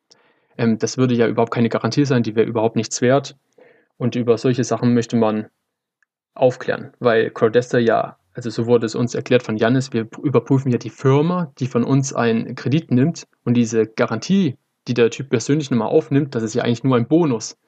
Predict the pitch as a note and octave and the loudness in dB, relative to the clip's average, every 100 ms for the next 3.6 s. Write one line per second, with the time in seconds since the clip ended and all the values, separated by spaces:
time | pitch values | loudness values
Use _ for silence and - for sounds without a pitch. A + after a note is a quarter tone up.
0 | - - - B2 B2+ A#2+ C3 C3+ C3+ B2 | -20 -12 0 0 2 2 2 2 2 2
1 | C3 C3+ - - C3 C3+ D#3+ B2 A#2 A#2 | 2 0 -4 -10 0 2 2 -4 -6 0
2 | A#2 A#2 B2+ A2+ G#2+ A2+ C#3 C3+ B2+ A#2+ | 0 2 0 0 -2 -2 -2 -2 -2 -2
3 | A2+ - D#3+ A2 - - | -4 -2 -2 0 -2 -8